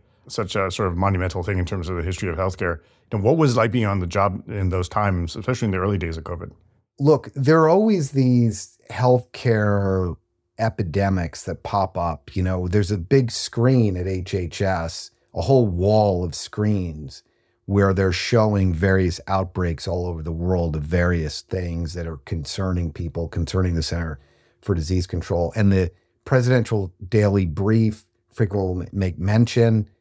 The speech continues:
Speaker 2: "Hey, listen, there's a new outbreak of Marburg in,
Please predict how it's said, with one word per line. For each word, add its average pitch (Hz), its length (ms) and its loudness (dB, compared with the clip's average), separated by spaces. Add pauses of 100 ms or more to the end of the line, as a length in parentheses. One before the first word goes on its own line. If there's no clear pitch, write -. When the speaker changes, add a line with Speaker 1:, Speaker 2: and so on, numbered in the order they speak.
Speaker 2:
"Hey, 98 160 0
listen, 98 380 2
there's 92 200 2
a 90 60 -2
new 95 220 2
outbreak 92 420 0
of 82 80 -2
Marburg 85 720 0 (440)
in, 85 460 -2